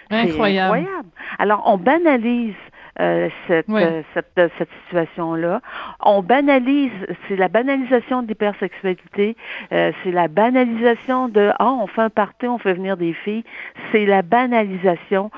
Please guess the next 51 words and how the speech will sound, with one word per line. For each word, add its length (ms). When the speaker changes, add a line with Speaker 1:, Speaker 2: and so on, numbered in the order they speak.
Speaker 1:
de 100
la 160
société 460
tout 200
entière 340
et 140
c'est 160
ce, 120
c'est 80
vraiment 500
cet 180
électrochoc-là 880
qu'on 260
veut, 420
qu'on 200
veut 180
donner 420
à, 260
à 160
la 80
population 720
et 180
Speaker 2:
Mm. 60
Speaker 1:
il 120
faut 220
que 120
tout 300
le 60
monde 240
mette 160
la 140
main, 240
la 160
main 200
à 60
la 140
pâte, 300
y 140
compris, 680
et 300
on 160
le 120
note 340
dans 140
le, 360
dans 80
le 80
rapport, 320
les 120
grands 300
événements. 440